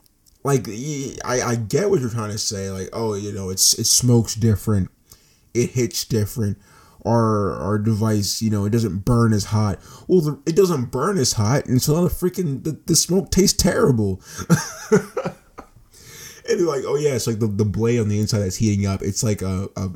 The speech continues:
it's, well, like, gold and platinum coated." Like, dude, no one can even freaking see it. Who cares? Like, uh,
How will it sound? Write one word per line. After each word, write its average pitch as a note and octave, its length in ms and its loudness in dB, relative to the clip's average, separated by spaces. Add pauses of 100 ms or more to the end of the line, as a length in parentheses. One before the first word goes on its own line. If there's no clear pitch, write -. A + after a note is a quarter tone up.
(720)
it's, - 500 -4
well, G#2+ 140 -4
like, G2 280 -8
gold A2+ 400 2
and G2+ 200 0
platinum F#2+ 720 0
coated." G#2 480 -2
Like, - 180 -8
dude, F3+ 260 -2
no D3 140 -2
one E3 180 -2
can D#3+ 140 -6
even D3 180 -4
freaking D3 560 -4
see D#3+ 360 4
it. B2 180 -2 (840)
Who G3+ 260 -6
cares? F3+ 1120 2
Like, D#3 320 0
uh, F2 340 -10